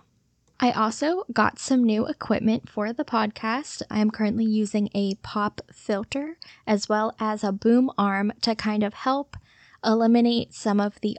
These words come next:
audio issues that we were having in episode zero and episode one.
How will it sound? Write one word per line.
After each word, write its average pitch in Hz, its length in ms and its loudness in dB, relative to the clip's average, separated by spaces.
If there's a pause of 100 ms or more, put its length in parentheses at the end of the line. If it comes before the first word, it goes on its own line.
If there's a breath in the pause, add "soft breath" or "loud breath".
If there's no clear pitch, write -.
audio 220 440 2
issues 220 540 -2
that 196 160 0
we 208 140 0
were 214 100 -2
having 190 520 -4
in 190 600 -2
episode 190 520 -2
zero 240 540 0
and 190 220 -6
episode 196 540 -4
one. 226 340 2